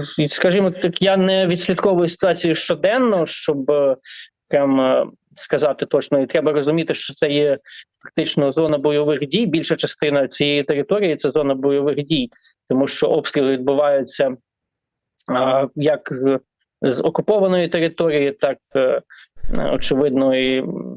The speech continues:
наші сили не залишають без відповіді ці, е,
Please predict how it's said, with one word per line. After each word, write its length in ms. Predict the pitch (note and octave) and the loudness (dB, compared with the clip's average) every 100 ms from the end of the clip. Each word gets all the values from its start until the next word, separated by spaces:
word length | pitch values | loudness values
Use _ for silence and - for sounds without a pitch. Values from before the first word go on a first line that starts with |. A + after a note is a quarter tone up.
| - - | -10 -2
наші 440 | C#3 F3 E3+ D#3+ | 0 0 0 -4
сили 480 | - E3 D3+ D3 C3 - - _ | 0 0 2 0 -2 -10 -20 _
не 180 | C#3+ C#3 | 0 0
залишають 520 | D3+ D3 E3+ D3 C#3 | 0 0 0 0 0
без 160 | C3+ C#3 | -2 -2
відповіді 500 | D3 - C3+ B2+ C3 | -4 -2 -2 0 -2
ці, 200 | - C3+ | 0 0
е, 540 | C3+ C3 C3 C3 C3 | 2 2 0 0 -2